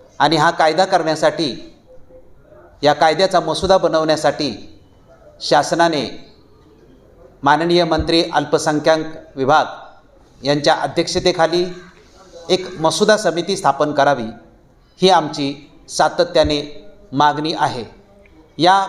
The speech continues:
मागणीच्या प्रित्यर्थ आम्ही अल्पसंख्याक मंत्रालयाबरोबर सातत्याने,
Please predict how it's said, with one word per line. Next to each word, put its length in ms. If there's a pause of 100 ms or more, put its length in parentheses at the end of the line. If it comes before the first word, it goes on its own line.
(100)
मागणीच्या 540
प्रित्यर्थ 560 (680)
आम्ही 500
अल्पसंख्याक 720
मंत्रालयाबरोबर 880 (560)
सातत्याने, 960